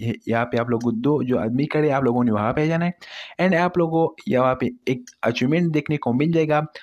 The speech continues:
Lords of Friend आईवी। आप लोगों ने यहाँ पे क्लिक करना है and आप लोगों को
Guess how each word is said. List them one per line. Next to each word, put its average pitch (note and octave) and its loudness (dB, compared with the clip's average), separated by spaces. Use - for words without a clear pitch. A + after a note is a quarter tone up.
Lords F#3 4
of B2+ 2
Friend B2 -2
आईवी। G2+ 2
आप D#3 2
लोगों E3 0
ने D#3 0
यहाँ D3 0
पे B2+ -2
क्लिक E3 -2
करना E3+ 2
है F3 0
and D#3 0
आप D#3 0
लोगों D3+ 2
को D3 0